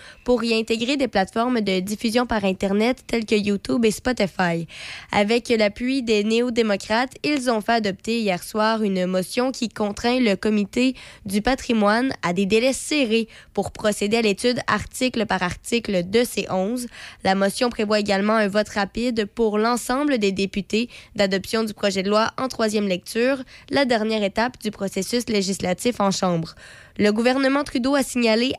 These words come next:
à maintes reprises au cours des derniers jours qu'il souhaitait voir cheminer la pièce législative plus rapidement que ce n'est le cas actuellement, et ce,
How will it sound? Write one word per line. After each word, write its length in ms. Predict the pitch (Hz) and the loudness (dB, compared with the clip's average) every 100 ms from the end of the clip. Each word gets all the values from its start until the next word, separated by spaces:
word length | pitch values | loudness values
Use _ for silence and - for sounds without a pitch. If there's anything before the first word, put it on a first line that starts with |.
| - | -2
à 120 | 180 | -2
maintes 360 | 185 247 320 | 0 0 0
reprises 520 | - 240 - 247 240 208 | -2 -4 0 2 2 2
au 100 | 190 | 2
cours 220 | 233 226 | 2 2
des 140 | 208 | 2
derniers 320 | 196 196 190 | 2 2 2
jours 340 | 185 226 254 240 - - - | 0 2 2 0 -6 -20 -2
qu'il 180 | 311 294 | 0 0
souhaitait 380 | - 240 214 233 | 2 0 2 2
voir 300 | 226 226 220 | 2 2 0
cheminer 420 | 226 208 208 226 | -2 0 2 2
la 160 | 208 | 0
pièce 320 | 185 220 214 - | 0 -2 -4 -2
législative 840 | 202 196 196 196 185 226 233 208 | -2 -2 -2 -2 -2 -2 -2 -4
plus 220 | - 240 | -2 0
rapidement 480 | 254 233 220 214 233 | 2 2 0 2 0
que 160 | 226 | 0
ce 140 | 214 208 | -2 0
n'est 80 | 196 | -2
le 60 | |
cas 120 | - | 0
actuellement, 640 | 220 214 - 190 180 208 254 - - - | 0 0 0 0 2 2 0 -6 -20 -6
et 140 | 196 | -4
ce, 320 | 202 - 254 | -2 0 0